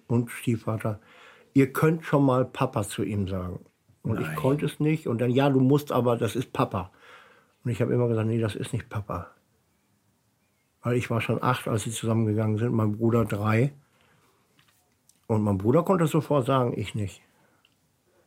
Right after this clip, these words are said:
Speaker 1: Und dann habe ich später sogar die Schläge für meinen Bruder kassiert. Wenn er Scheiße gebaut hat, habe ich die Schläge dafür gekriegt.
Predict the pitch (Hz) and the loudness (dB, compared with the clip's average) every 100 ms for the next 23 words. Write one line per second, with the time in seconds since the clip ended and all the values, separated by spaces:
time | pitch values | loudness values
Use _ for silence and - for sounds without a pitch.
0 | _ _ _ _ _ _ _ _ - 107 | _ _ _ _ _ _ _ _ -6 -2
1 | 104 110 - 127 - - _ _ - - | 0 0 0 -2 -2 -14 _ _ -18 -2
2 | 113 117 120 113 110 107 - 117 113 110 | 0 2 2 2 0 0 0 2 2 2
3 | - 113 110 107 101 107 107 104 98 - | 0 0 0 0 0 0 -2 -4 -6 -6
4 | 104 - _ _ _ _ _ _ _ _ | -6 -8 _ _ _ _ _ _ _ _
5 | _ _ _ _ _ _ _ _ _ _ | _ _ _ _ _ _ _ _ _ _
6 | _ _ - 110 110 - 117 113 131 117 | _ _ -4 -2 0 0 -2 0 0 -2
7 | 113 117 117 113 101 120 - 107 120 107 | -2 -4 -2 -4 -4 -6 -6 -6 -4 -2
8 | 104 104 - 95 101 - - | -2 -4 -8 -8 -10 -12 -14